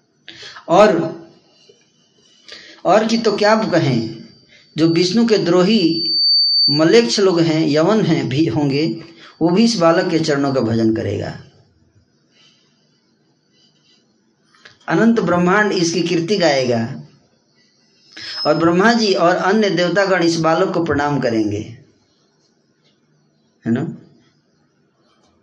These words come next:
इसका शरीर भागवत धर्ममय है और यह देवता, ब्राह्मण, गुरु, पिता और माता का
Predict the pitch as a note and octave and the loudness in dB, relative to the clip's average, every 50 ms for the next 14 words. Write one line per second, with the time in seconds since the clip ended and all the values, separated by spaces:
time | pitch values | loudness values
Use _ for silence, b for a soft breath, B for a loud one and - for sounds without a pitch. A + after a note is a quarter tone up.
0 | _ _ _ _ _ _ _ _ _ _ _ _ _ _ _ _ _ _ _ - | _ _ _ _ _ _ _ _ _ _ _ _ _ _ _ _ _ _ _ 0
1 | - E3 E3 - G#3+ G#3 F#3+ - G3+ G3 G3 A#3 A3+ G3+ F3 E3 E3 E3+ F3 F3 | 2 2 2 4 2 0 0 2 0 2 2 2 2 2 2 2 2 2 2 4
2 | G#3 A3 - E3+ D#3+ D#3+ E3+ F3 F#3 F#3+ G#3 A3 G3+ E3+ C#3+ B2 A2 A2 A2 - | 2 2 2 0 0 0 0 0 0 0 0 2 2 0 0 0 -2 -4 -4 -8
3 | - - - - _ _ _ _ _ _ _ _ _ _ _ _ - D#3+ D3+ D#3+ | -12 -16 -20 -20 _ _ _ _ _ _ _ _ _ _ _ _ -4 -2 2 2
4 | E3+ F3 F3 E3+ E3 E3 F3 F#3 F#3 F3+ G#3+ G3+ G3 F3 E3+ F3 E3+ F3 F3+ G3 | 2 4 2 2 2 2 0 0 0 2 2 2 2 2 2 2 2 2 0 0
5 | G3 F3 D#3 E3 F3 G3 F#3+ E3 E3+ E3+ E3+ F3+ F3+ F3 F3 E3+ E3 D#3+ E3 E3 | -2 0 0 2 2 2 2 2 2 0 2 4 4 4 4 4 2 2 0 0
6 | F3 F3+ E3+ E3+ E3+ C#3+ C3 B2 - - - b | 0 -2 -2 0 0 -2 -2 -4 -6 -12 -16 b